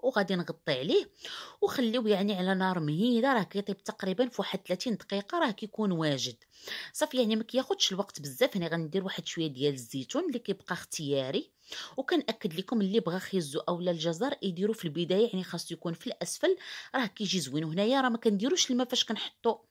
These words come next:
الطاجين ديالنا يطيب، ولاحظوا شحال طلق ديال الماء، وهاد السوائل كلهم غادي يشربهم داك الروز اللي درنا. داكشي علاش كنأكد لكم الكبته ديال السردين باش تنجح معكم، ديروا فيها واحد شويه ديال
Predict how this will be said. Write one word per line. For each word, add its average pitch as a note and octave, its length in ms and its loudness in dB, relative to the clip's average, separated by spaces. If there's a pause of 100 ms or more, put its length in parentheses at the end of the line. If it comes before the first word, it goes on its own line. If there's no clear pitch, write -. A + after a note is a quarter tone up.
(360)
الطاجين G#3 360 2
ديالنا F3 340 0
يطيب، A3 280 -6
ولاحظوا A3 340 4
شحال - 360 0
طلق - 220 -4
ديال D#3+ 300 4
الماء، A3 180 4
وهاد G3 160 4
السوائل F#3+ 540 2
كلهم A#3+ 400 2
غادي F#3+ 200 0
يشربهم G3 480 0
داك F3+ 220 0
الروز G3+ 300 2
اللي F3 160 4
درنا. B2+ 360 0 (540)
داكشي G#3 280 6
علاش A3+ 160 2
كنأكد F#3+ 540 -4
لكم F3 320 -2
الكبته G3 380 -4
ديال F3 140 0
السردين D#3+ 460 -4
باش F#3 160 -4
تنجح D#3 300 -6
معكم، E3+ 300 -2
ديروا A3+ 220 2
فيها G#3+ 140 2
واحد G3+ 260 -4
شويه F#3+ 340 0
ديال F#3 260 2